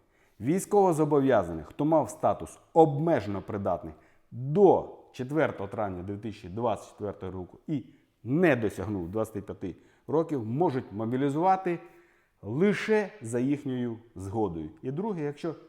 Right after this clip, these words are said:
чоловіка із вказаної категорії вже мобілізували, то він не зможе, на жаль, звільнитися навіть після підписання законопроекту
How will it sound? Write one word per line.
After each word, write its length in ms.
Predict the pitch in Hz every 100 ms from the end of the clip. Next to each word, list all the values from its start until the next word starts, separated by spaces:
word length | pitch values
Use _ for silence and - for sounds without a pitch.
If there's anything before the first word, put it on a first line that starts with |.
| _
чоловіка 680 | - 120 147 165 160 110 78 - _ _ _ _
із 180 | - 117
вказаної 600 | - - 107 87 82 85
категорії 500 | 95 95 104 95 87
вже 200 | 92 101
мобілізували, 840 | 87 85 90 92 110 151 180 170
то 180 | 170 160
він 220 | 170 165 156 - - _ _ -
не 400 | 113 147 165 156
зможе, 500 | 131 127 107 101 85 -
на 300 | 101 104 101
жаль, 280 | 104 156 185 -
звільнитися 840 | 113 120 120 117 135 151 143 139 127 - _ -
навіть 680 | 110 151 180 180 160 -
після 320 | 202 196 139 131
підписання 680 | 131 127 123 - 117 107
законопроекту 720 | 101 101 92 90 110 113 -